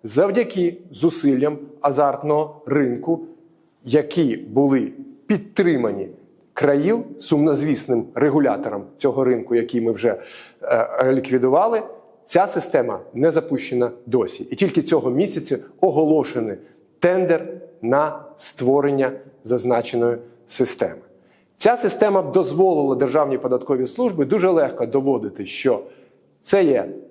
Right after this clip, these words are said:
виграш і що ніхто не може видати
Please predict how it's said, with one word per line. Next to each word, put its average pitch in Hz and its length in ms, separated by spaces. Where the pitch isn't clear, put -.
виграш 185 460
і 143 80
що - 440
ніхто 139 640
не 156 140
може 123 400
видати 113 580